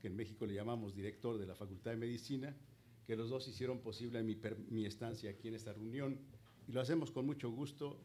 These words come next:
eh, y con mucho interés. Eh, este es el campus de la universidad nuestra, eh, el campus de Ciudad Universitaria, es muy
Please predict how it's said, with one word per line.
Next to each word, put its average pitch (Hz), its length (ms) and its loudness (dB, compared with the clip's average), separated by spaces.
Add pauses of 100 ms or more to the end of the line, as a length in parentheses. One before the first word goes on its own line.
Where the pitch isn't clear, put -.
eh, 107 280 -6
y 110 60 -10
con 104 200 -4
mucho 123 240 -2
interés. 101 480 -6 (840)
Eh, 135 420 2 (1300)
este 214 280 2
es 214 80 0
el 165 120 2
campus 180 440 0
de 135 100 4
la 127 160 6
universidad 127 840 0
nuestra, 143 540 -2 (440)
eh, 104 360 -4
el - 120 -14
campus 117 500 -4
de 101 80 -6
Ciudad 113 220 -4
Universitaria, 139 760 0 (640)
es 113 140 2
muy 143 320 4